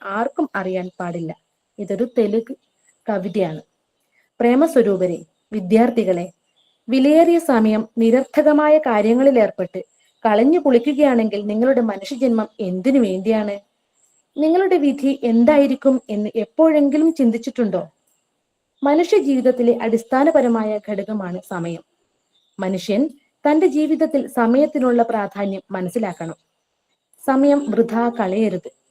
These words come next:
സമയം പാഴാക്കുന്നത് ജീവിതം പാഴാക്കുന്നത് തന്നെയാണ്. അതുകൊണ്ട് സ്വയം ഗൗരവമായി ചിന്തിക്കുക, സമയം പാഴാക്കുന്നത് ശരിയോ? ചെറുപ്പകാലത്ത് വിലയേറിയ സമയം പാഴാക്കിയാൽ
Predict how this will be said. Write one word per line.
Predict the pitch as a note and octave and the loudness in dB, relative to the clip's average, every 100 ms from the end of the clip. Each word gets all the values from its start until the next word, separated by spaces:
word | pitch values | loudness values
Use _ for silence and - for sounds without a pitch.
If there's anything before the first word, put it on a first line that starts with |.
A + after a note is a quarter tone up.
| _ _ _ - | _ _ _ -10
സമയം | F3 F#3 G#3+ | -6 -2 -2
പാഴാക്കുന്നത് | A#3+ G#3+ F#3 G#3 A3+ B3 A#3+ A#3 G#3 - _ _ F#3 B3 | -2 -4 -4 -4 -2 0 0 0 -4 -6 _ _ -8 -2
ജീവിതം | C#4 D4+ F4+ F4 | 0 2 0 0
പാഴാക്കുന്നത് | B3+ G#3+ A3 A#3+ B3 B3 B3 A#3+ A3 | -2 -2 -2 -2 0 -2 -2 -4 -4
തന്നെയാണ്. | G3+ G#3 A#3 A3 F#3 F#3 _ _ _ _ - - | -4 -2 0 0 -4 -10 _ _ _ _ -16 -12
അതുകൊണ്ട് | F3+ G3+ G3+ G3 G3 - _ _ - _ | -6 0 0 0 -4 -6 _ _ -20 _
സ്വയം | D4 C#4 D4+ C#4+ - _ _ _ | 4 6 6 4 -2 _ _ _
ഗൗരവമായി | G#3 A#3+ C4 E4+ E4+ C4+ A3 A3 | 2 4 6 6 6 4 0 -2
ചിന്തിക്കുക, | A3 F#3 A3+ G3 F3 - - | -4 -6 -6 -8 -10 -10 -8
സമയം | F3+ G3+ B3+ | -4 -2 -4
പാഴാക്കുന്നത് | G#3 F#3+ F#3+ F#3+ F#3 F3 - | -4 -6 -6 -8 -8 -10 -10
ശരിയോ? | D#3 E3+ D#3 _ _ _ _ _ _ - | -10 -10 -12 _ _ _ _ _ _ 4
ചെറുപ്പകാലത്ത് | D4+ E4 G#4 F4 C#4 C4+ | 4 4 2 4 4 2
വിലയേറിയ | B3+ A3+ A3+ B3+ C#4+ D4+ | 0 2 4 6 6 4
സമയം | D4 A#3+ A#3+ A#3 | 2 2 2 0
പാഴാക്കിയാൽ | G#3 G3 G#3 - G3 F3 C4 | -2 -2 -4 -6 -8 -6 -8